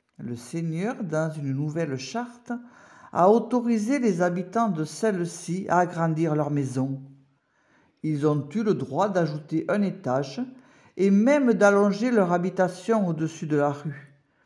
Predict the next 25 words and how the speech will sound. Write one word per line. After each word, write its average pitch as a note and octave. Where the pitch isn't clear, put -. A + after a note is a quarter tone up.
Ils C3+
peuvent G3
ainsi D3+
installer F3
plus B3+
d'étals, F3+
même G3
si -
la C#3+
halle D3
reste D#3
une D3+
place D3
convoitée. C#3
Soudain, D3+
un D3+
attroupement F3+
se B3+
forme G#3
près F#3+
de E3+
la D3+
maison E3
des D3+
consuls. C3